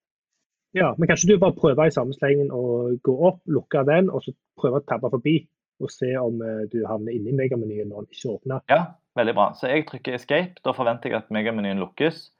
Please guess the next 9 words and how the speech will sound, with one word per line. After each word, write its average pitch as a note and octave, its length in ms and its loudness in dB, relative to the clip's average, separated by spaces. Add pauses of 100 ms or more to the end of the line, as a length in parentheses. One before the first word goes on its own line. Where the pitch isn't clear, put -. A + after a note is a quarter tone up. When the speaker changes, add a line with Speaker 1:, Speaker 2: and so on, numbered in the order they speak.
(280)
Speaker 2:
Det A#2 100 0
er G#2+ 60 2
ikke - 140 -8
noe C3 140 0 (120)
lukkeknapp - 720 -8
i G#2 60 -2
megamenyen. C#3 600 -2 (960)
Speaker 1:
Nei. C#3+ 140 0 (1400)
Speaker 2:
Eh, G#2 360 6